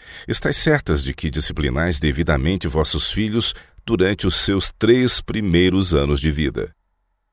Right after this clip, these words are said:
Não lhes permitais formar suas vontades e desejos. A mãe deve ser mente para os filhos.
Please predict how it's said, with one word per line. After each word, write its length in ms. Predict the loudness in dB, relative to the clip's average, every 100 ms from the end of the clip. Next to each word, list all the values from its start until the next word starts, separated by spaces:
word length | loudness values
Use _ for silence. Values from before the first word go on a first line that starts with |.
| _ _ _ _
Não 220 | -2 0
lhes 180 | 0 -2
permitais 640 | -4 -4 -4 -2 -4 -4
formar 540 | 0 0 0 -2 -2
suas 320 | -4 -4 -4 -2
vontades 520 | -4 -2 -4 -2 -2
e 60 |
desejos. 720 | 0 0 0 -2 -2 -4 -6 -6 _ -20 -20 -6
A 100 | -2
mãe 300 | 0 0 0
deve 240 | -2 -2 -2
ser 260 | -2 -2
mente 500 | 0 2 2 -2 -6
para 240 | -4 -2 -2
os 140 | -4
filhos. 520 | -4 -4 -4 -6 -6